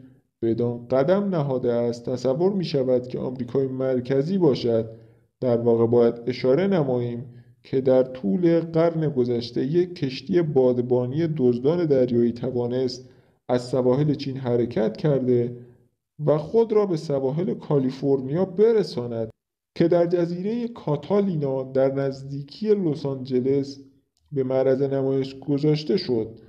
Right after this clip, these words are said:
در سال هزار و هشتصد و پونزده نیز یک کشتی بادبانی ژاپنی که با مدت هفده ماه در روی آبها سرگردان بود،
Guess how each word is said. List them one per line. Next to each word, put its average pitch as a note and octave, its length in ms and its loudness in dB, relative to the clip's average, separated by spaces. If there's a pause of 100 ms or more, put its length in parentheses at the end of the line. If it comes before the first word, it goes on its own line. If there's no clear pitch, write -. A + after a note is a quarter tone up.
(280)
در B2+ 200 4
سال F#3 480 2
هزار D#3+ 540 2
و - 20 2
هشتصد C#3 480 0
و - 20 -2
پونزده C3+ 480 -2
نیز F#3 340 0 (420)
یک F#3 400 0
کشتی D#3 500 -2
بادبانی C3+ 960 2
ژاپنی C3 800 -2 (300)
که B2+ 100 -6
با A#2 120 2
مدت A#2+ 420 0
هفده D#3+ 840 0
ماه D#3+ 500 2
در B2 160 4
روی D3+ 320 0 (240)
آبها B2+ 460 2
سرگردان B2+ 760 0
بود، E3 340 0